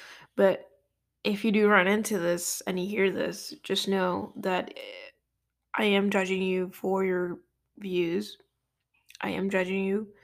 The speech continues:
Um, but you have, uh, I mean, you can judge me back.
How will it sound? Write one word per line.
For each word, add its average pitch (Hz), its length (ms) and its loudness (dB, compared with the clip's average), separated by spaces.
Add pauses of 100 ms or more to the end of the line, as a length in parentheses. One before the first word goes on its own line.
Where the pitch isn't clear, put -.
(640)
Um, 185 340 0
but - 180 0
you 208 140 2
have, 190 440 2 (800)
uh, - 520 -6 (480)
I 285 60 -4
mean, 247 180 0
you 214 220 0
can 208 200 2
judge 196 280 2
me 196 140 2
back. - 360 -2